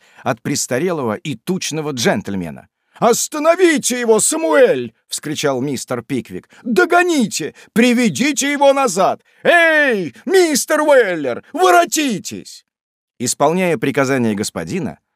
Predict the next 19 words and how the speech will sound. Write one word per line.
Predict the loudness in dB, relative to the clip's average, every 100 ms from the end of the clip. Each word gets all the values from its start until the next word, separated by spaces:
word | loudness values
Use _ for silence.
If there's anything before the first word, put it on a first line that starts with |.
| _
Самуэль | -8 -2 0 0 0
схватил | -4 -4 -4 -4 -6 -4
отца | -4 -4 -4 -4
своего | -4 -8 -8 -10
за | -10 -10
руку, | -8 -8 -10 _ -6
когда | -4 0 0
тот | 0 -4
спускался | -4 -8 -2 -2 -2 -4
с | -6
лестницы, | -8 -8 -12 -14 -14 -16 _ 0
и | 4
насильно | 4 2 0 -2 0 -2 -4 -4
притащил | -2 0 -2 -2 -4 -2
его | -2 -2
назад. | -4 -8 -14 _ _ _ _ _ _ _ -6
«Добрый | 0 0 0 -2 2 4
мой | 4 2 0
друг», | -2 -2 -2 -6 -16 -20